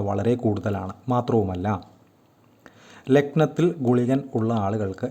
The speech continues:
എന്തെങ്കിലുമൊക്കെ ഹെൽത്ത് ഇഷ്യൂസ്, അതല്ലെങ്കിൽ മുറിവുകൾ അല്ലെങ്കിൽ ചതവുകളൊക്കെ വന്ന പാടുകളൊക്കെ ശരീരത്ത് ഉണ്ടാകാനുള്ള സാധ്യത വളരെ കൂടുതലാണ്. അതിനേക്കാൾ ഉപരി ഇവിടെ എട്ടാം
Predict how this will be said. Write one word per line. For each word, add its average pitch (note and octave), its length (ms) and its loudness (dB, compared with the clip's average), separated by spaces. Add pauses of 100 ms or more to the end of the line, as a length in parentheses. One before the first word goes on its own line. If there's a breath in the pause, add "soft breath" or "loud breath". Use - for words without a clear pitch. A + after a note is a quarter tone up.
(180)
എന്തെങ്കിലുമൊക്കെ A#2+ 800 2 (200)
ഹെൽത്ത് G#2+ 360 -2
ഇഷ്യൂസ്, G#2 420 -4
അതല്ലെങ്കിൽ G#2 460 2 (760 loud breath)
മുറിവുകൾ A#2+ 500 4
അല്ലെങ്കിൽ A2 240 0 (100)
ചതവുകളൊക്കെ G#2+ 680 0
വന്ന G2 140 -4 (140)
പാടുകളൊക്കെ G#2+ 640 0
ശരീരത്ത് G2+ 400 -2 (220)
ഉണ്ടാകാനുള്ള G2+ 500 -2 (100)
സാധ്യത G2+ 420 -2 (680 loud breath)
വളരെ G#2 280 2 (100)
കൂടുതലാണ്. F#2+ 520 -2 (160)
അതിനേക്കാൾ G#2+ 440 0 (120)
ഉപരി G#2 200 0 (240)
ഇവിടെ F#2+ 300 0 (1500 soft breath)
എട്ടാം C#3 360 2